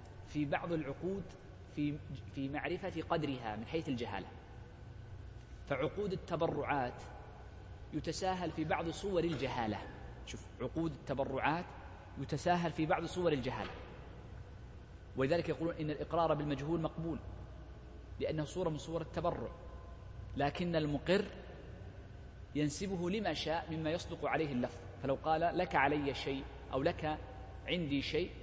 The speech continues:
فيجوز أن يصرفه لكل ما يصدق عليه شيء ونحو ذلك، أو لو قال: "لك عندي مال"، يصرفه على ما شاء. إذن فعقود التبرعات فيها قبول لبعض صور الجهالة، غض الطرف عن بعض صور الجهالة.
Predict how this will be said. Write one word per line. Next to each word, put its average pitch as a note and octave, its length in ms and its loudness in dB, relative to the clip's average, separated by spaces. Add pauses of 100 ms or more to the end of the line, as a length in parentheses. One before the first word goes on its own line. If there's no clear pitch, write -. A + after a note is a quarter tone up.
(400)
فيجوز D#3+ 340 4
أن E3 80 2
يصرفه E3 380 2
لكل D#3+ 260 -2
ما E3 100 2
يصدق E3 320 0
عليه C#3 240 2
شيء C3 240 -2 (120)
ونحو C3 200 4
ذلك، - 300 -2 (760)
أو C#3+ 120 8
لو D3 120 6
قال: D#3 340 6
"لك D#3 160 2
عندي C#3+ 300 2
مال"، D#3 280 2
يصرفه D3 340 0
على B2+ 100 4
ما A#2+ 100 2
شاء. - 160 -6 (400)
إذن D#3 180 2
فعقود D#3+ 480 2
التبرعات D#3+ 720 0
فيها F3+ 500 -2 (540)
قبول D#3 600 4 (420)
لبعض C#3+ 360 2
صور D#3 260 2
الجهالة، C3 440 2 (160)
غض D3 260 2
الطرف D#3 300 0
عن C#3 140 4
بعض E3+ 140 6
صور D3 220 2
الجهالة. G#2+ 380 -2